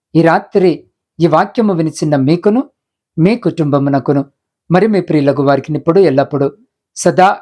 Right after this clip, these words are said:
ఎల్లకాలము దయచేసి మిమ్మలందరినీ ఆయన తన కనికరము కలిగిన రెక్కల చాటున సంరక్షించి కాపాడునుగాక.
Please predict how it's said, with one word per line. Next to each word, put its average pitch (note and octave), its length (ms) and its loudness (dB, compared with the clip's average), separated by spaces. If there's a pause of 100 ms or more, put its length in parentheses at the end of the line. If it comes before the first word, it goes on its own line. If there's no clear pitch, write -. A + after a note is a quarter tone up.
ఎల్లకాలము E3 580 0
దయచేసి D3 680 -2 (360)
మిమ్మలందరినీ F3 920 0 (400)
ఆయన F3 180 0
తన E3+ 220 -2
కనికరము G#3+ 560 -2
కలిగిన D#3+ 360 0
రెక్కల D3 300 -2 (140)
చాటున F3+ 420 0 (480)
సంరక్షించి D#3+ 1000 -2 (440)
కాపాడునుగాక. C#3+ 1120 0